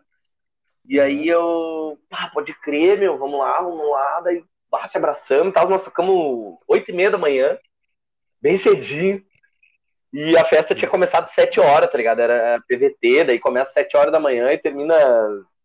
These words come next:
Speaker 1: seis da tarde, sete horas da noite, mais ou menos. E aí nós fomos o segundo a tocar e tal, tinha pouca gente, e a maioria da, dos que estavam lá era a galera que eu levei. E aí foi um,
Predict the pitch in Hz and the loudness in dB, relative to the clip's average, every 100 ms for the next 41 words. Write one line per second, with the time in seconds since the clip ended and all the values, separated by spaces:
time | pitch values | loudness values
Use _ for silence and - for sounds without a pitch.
0 | - 120 156 139 - 107 131 143 - 110 | -4 -2 0 0 2 4 4 2 -2 -2
1 | 107 123 123 101 101 127 - - 98 95 | 0 2 0 -4 -6 -6 -8 -12 -10 -8
2 | 98 - _ _ _ _ _ _ _ _ | -10 -12 _ _ _ _ _ _ _ _
3 | _ - 123 151 160 175 175 175 - 156 | _ 0 2 2 0 -2 -2 -4 -8 -4
4 | 165 220 226 226 - 156 214 220 185 - | 0 2 2 -2 0 2 2 2 0 -2
5 | - - - 202 156 156 180 247 233 208 | -6 -4 -2 -4 -2 0 2 0 -2 -6
6 | 180 170 160 160 160 170 220 208 170 180 | 0 2 2 0 0 0 0 0 -4 -14
7 | - 190 - 180 175 156 180 185 175 147 | -12 -4 -2 0 0 2 2 2 2 2
8 | 151 - - - 127 123 160 208 - _ | 0 -4 -8 -8 -2 0 2 0 -2 _
9 | _ _ _ _ _ _ _ _ _ _ | _ _ _ _ _ _ _ _ _ _
10 | _ 139 160 151 175 165 208 208 208 | _ 0 4 4 2 -2 -2 -4 -12